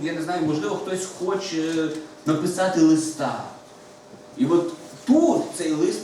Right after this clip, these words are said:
виглядає на п'ять з плюсом. Потім ми починаємо це робити, щось не так виходить.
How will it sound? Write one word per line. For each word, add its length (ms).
виглядає 480
на 60
п'ять 320
з 40
плюсом. 440
Потім 280
ми 60
починаємо 580
це 160
робити, 460
щось 260
не 80
так 340
виходить. 320